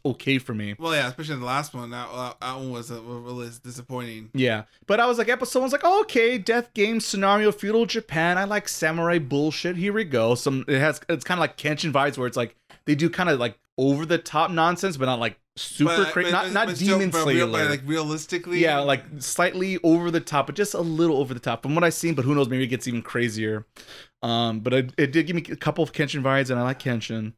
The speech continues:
Speaker 1: Um, but yeah, the, the, the female protagonist lead is, is just, it, yikes. Um, it, it made me think of Sephiroth the End, and what was the, the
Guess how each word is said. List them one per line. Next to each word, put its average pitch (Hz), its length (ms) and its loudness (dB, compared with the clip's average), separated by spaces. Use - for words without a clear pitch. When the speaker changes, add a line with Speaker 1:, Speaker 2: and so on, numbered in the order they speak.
Speaker 1:
Um, 139 140 2
but 156 60 6
yeah, 156 320 2
the, 135 520 4
the, 123 140 -2
the 131 160 -4
female 170 540 2
protagonist 151 680 2
lead 143 360 4
is, 123 260 0
is 117 180 0
just, 117 280 -6
it, 135 280 0
yikes. 135 680 -4
Um, 117 420 -2
it, 117 200 -6
it - 80 -10
made 120 200 0
me 120 40 -4
think 120 140 -4
of 117 80 -4
Sephiroth 123 340 -2
the 113 160 0
End, 117 400 0
and 107 460 -8
what 110 240 -4
was 123 220 -2
the, 135 300 -2
the 117 220 0